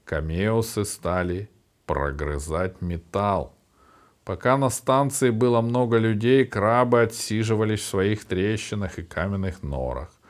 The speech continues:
Но теперь, поняв, что мы бессильны, камеусы перешли в наступление. На наше счастье, крабы становятся агрессивными лишь раз в месяц,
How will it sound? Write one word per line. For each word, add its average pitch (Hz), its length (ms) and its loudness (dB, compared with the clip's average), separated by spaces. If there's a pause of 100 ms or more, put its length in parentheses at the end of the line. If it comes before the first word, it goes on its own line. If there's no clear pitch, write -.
(520)
Но - 80 -12
теперь, - 420 -4
поняв, 135 640 2
что - 280 -8
мы 113 200 -2
бессильны, 110 800 0
камеусы 113 720 0
перешли 92 500 -2
в 107 100 -2
наступление. 101 960 -4 (960)
На 90 120 -2
наше 151 380 4
счастье, 147 580 6
крабы 127 400 4
становятся 120 600 2
агрессивными 117 880 2
лишь 107 380 2
раз 113 480 2
в 110 100 -2
месяц, 117 760 -4